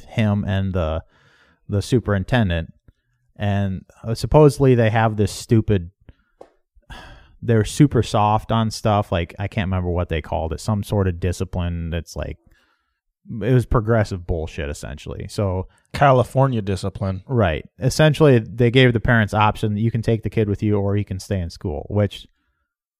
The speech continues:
Speaker 1: they told, they told, they literally told the parents, "You have, get your kid help within twenty-four hours. Your kid has issues."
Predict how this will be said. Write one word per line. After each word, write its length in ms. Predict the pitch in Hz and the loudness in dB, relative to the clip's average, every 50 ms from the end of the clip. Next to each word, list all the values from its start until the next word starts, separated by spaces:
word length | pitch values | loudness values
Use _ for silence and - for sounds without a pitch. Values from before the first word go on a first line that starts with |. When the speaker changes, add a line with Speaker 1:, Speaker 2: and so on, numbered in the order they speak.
| _ _ _ _ _ _ - | _ _ _ _ _ _ -6
Speaker 1:
they 180 | 139 120 120 113 | 0 2 2 2
told, 440 | - - 143 143 143 127 135 - | 4 6 6 8 8 6 4 2
they 120 | 127 127 117 | 2 2 2
told, 340 | - - 151 156 156 139 135 | 2 6 8 8 8 8 6
they 140 | 135 127 | 4 4
literally 440 | 120 127 160 190 208 208 190 175 143 | 4 4 4 4 6 6 6 4 4
told 240 | - - 156 156 127 | 4 4 2 4 4
the 80 | 120 101 | 2 0
parents, 520 | - 123 117 107 92 87 87 - - _ _ _ _ - | 0 0 0 0 -2 -4 -6 -10 -16 _ _ _ _ -4
"You 140 | - 139 143 | 0 2 4
have, 380 | 165 143 123 - 90 113 120 | 4 4 2 0 -8 -8 -4
get 200 | 113 135 165 - | 0 2 2 2
your 100 | 175 160 | 2 0
kid 280 | 131 - - 117 92 82 | 0 2 0 0 0 0
help 300 | 92 80 71 64 - _ _ _ _ _ - - _ - 135 117 - - - - | -2 -4 -4 -6 -8 _ _ _ _ _ -20 -20 _ -12 -12 -12 -10 -10 -10 -4
within 500 | 123 123 123 - 131 127 120 107 104 - - 110 | 0 0 0 0 0 -2 -2 -2 -6 -10 -16 -12
twenty-four 440 | - - 123 110 98 - 104 98 92 | -4 -2 0 0 0 -2 -2 -2 -2
hours. 260 | 87 78 76 82 - | -2 -4 -6 -6 -6
Your 80 | 104 107 | -6 -2
kid 200 | - 151 127 113 | 0 2 2 2
has 160 | 92 85 - | 0 0 -2
issues." 520 | 76 90 - - - - - - - - | -6 -8 -8 -8 -14 -14 -14 -18 -20 -20